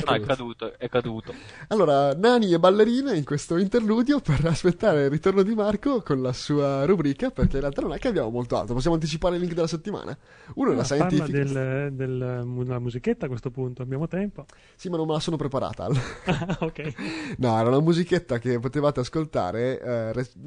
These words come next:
Speaker 2: fino a qualche anno fa su una frequenza in, eh, nella banda dei venti metri, intorno ai quattordici megahertz e qualcosa.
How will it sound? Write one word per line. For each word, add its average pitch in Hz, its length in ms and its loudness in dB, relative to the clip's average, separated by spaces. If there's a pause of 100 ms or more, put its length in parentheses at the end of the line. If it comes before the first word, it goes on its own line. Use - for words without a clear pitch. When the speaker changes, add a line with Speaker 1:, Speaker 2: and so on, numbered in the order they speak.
(140)
Speaker 2:
fino 208 180 -6
a - 20 -2
qualche 175 300 -4
anno 156 160 0
fa 107 280 -2 (400)
su - 160 -12
una 175 140 0
frequenza 135 760 -2
in, 117 280 -4
eh, 104 360 -4
nella 113 200 -4
banda 147 220 0
dei 120 120 0
venti 117 300 -2
metri, 113 280 -4
intorno 104 260 -8
ai 107 60 -8
quattordici 120 580 -6
megahertz 117 500 -6
e 123 80 -8
qualcosa. 123 540 -8